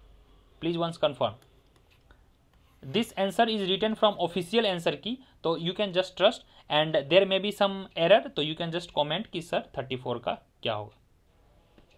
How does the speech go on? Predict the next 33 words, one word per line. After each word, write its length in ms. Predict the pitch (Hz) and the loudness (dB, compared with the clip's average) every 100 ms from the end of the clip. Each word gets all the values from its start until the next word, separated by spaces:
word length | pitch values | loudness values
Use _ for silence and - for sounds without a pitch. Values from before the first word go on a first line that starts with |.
| _ _ _ - | _ _ _ -18
सुबिस्मिता 520 | - 151 160 170 185 | -10 -8 -6 4 6
is 120 | 180 170 | 6 2
writing 300 | 165 180 175 | 0 -2 -6
thirty 180 | 156 160 | -4 -4
फ़ोर 280 | 160 147 127 | 0 -2 -2
D, 100 | 107 - _ _ - | -10 -14 _ _ -8
एक 160 | 143 143 | -2 4
बार 120 | 139 | 4
अब 60 | 135 | 2
मुझे 200 | 135 127 | -4 -4
देखना 260 | 120 123 | -4 -6
पड़ेगा। 320 | 113 101 - - _ _ - | -6 -8 -12 -16 _ _ -8
थर्टी 200 | 131 135 | -8 -6
फ़ोर 300 | 156 165 156 | -6 -4 -4
डी, 280 | 131 147 107 - - | -4 -6 -8 -14 -10
थर्टी 160 | - 143 | -8 -6
फ़ोर 280 | - 175 151 | -4 -4 -4
डी 140 | 165 | -6
means, 260 | 175 277 294 - _ _ _ _ _ _ _ _ _ _ _ _ _ _ _ _ _ _ _ _ _ _ _ _ _ _ _ - | -6 -8 -10 -20 _ _ _ _ _ _ _ _ _ _ _ _ _ _ _ _ _ _ _ _ _ _ _ _ _ _ _ -6
ओके, 280 | 147 147 117 | -4 -2 2
हर्ष 280 | 151 185 - | 6 6 6
is 140 | 214 | 0
writing 440 | 185 180 185 190 - | 2 2 0 -6 -6
थर्टी 200 | - 170 | -6 -4
फ़ोर 260 | 170 156 - | -4 -4 -2
ए। 280 | 147 117 - _ _ _ _ - - - | -2 -2 -8 _ _ _ _ -20 -8 0
ऑफिशियल 480 | 165 208 202 262 240 | 0 0 -2 -2 -2
आंसर 300 | 208 202 190 | 0 0 0
की, 180 | 180 143 | -2 -6
विजिट 320 | 160 202 - | -6 -6 -4
ऑफिशियल 520 | 160 185 175 208 190 | -4 -4 -4 -2 -2
आंसर 280 | 165 139 123 | -4 -4 -6
की, 160 | - | -8